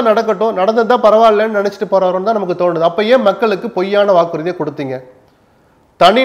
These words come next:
நீதிமன்றம் அமைப்புன்னு சொன்னீங்களா இல்லையா? அதுக்கு முதல்ல எஃப்ஐஆர் போடணும்.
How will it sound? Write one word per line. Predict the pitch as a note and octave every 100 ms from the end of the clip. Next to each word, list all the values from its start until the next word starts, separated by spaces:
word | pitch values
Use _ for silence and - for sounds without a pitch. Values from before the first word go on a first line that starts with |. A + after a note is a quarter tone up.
| A3
நீதிமன்றம் | A3+ G#3+ G3+ F#3+ F3+
அமைப்புன்னு | F3+ G3 G3 F3+ E3+
சொன்னீங்களா | G3 G#3 G#3 D#3+
இல்லையா? | C3 A2+ - - _ _ _ _ _ _ _ C#3+
அதுக்கு | C#3+ D#3
முதல்ல | F3+ G3 E3
எஃப்ஐஆர் | G3 F#3 D3+
போடணும். | B2 G#2+